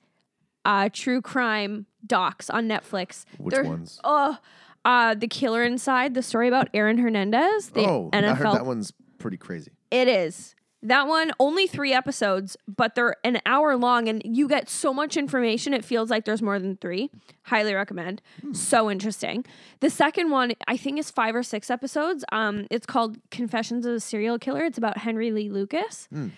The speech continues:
Speaker 1: That one's really interesting because, like, basically the Texas Rangers had a bunch of open cases,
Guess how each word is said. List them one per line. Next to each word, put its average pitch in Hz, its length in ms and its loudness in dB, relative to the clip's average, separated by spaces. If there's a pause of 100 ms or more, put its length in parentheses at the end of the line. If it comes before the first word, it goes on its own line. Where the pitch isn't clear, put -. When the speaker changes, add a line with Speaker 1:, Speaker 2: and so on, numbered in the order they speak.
(240)
Speaker 1:
That 349 360 4
one's 349 140 -2
really 277 260 2
interesting 285 440 -2
because, 240 440 -2 (520)
like, 247 240 0 (180)
basically 294 480 0
the 262 120 0
Texas 277 460 -6
Rangers 226 760 0
had 247 160 0
a 226 40 0
bunch 233 220 0
of 220 140 -4
open 226 260 -2
cases, 208 560 -2